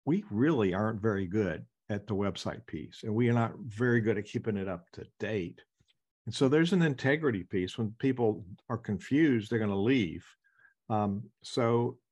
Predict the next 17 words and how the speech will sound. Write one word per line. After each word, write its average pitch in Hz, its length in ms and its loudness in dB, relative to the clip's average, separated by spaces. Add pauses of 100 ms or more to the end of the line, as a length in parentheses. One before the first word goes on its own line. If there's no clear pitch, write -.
(520)
and 120 320 2
they're 131 80 2
not 123 220 -2
gonna 101 160 -2
go 120 260 4
if 110 140 -2
they 110 100 2
don't, 110 260 0
if - 140 -8
they 127 100 0
can't 113 280 -2
trust 120 340 -2
you 113 120 2
to 104 60 -2
have 104 220 -2
the 104 80 -4
information. 101 800 -4